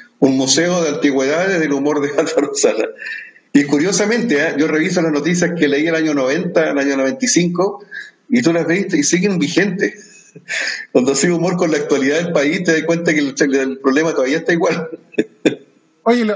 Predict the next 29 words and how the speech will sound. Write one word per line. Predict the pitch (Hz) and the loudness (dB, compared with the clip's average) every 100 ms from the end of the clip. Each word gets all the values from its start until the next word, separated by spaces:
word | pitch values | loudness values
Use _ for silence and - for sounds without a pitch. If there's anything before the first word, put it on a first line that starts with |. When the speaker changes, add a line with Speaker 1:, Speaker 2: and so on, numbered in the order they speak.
| - | 0
Speaker 2:
lo | 196 202 | 0 0
del | 190 | 0
museo | 196 - 262 | 0 0 0
no | 269 | 0
es | 277 | 0
mala | 269 269 | 0 0
idea. | 269 247 | 0 -2
Tú | 190 | -2
tenés | 226 269 285 | 0 0 0
que | 269 | 0
haber | 254 | 0
visto, | 247 175 | 0 -2
no | 175 | 0
te | |
voy | 175 | 0
a | |
decir | 160 196 | 0 -2
que | 214 | 0
seas | 196 226 | 0 0
viejo, | 240 175 190 185 - - - | 0 -2 -4 -8 -12 -6 0
había | 175 240 | 2 2
una | 269 | 2
caricatura | 240 226 202 196 240 247 226 | 0 0 0 0 0 0 0
de | 196 | 0
Bugs | 214 220 - | 0 -2 0
Bunny | 214 254 277 294 - | 0 2 0 -4 -2
con | 208 208 | 0 2
el | 208 196 | 0 0
cazador | 214 - 208 240 220 196 | -2 2 0 2 0 -2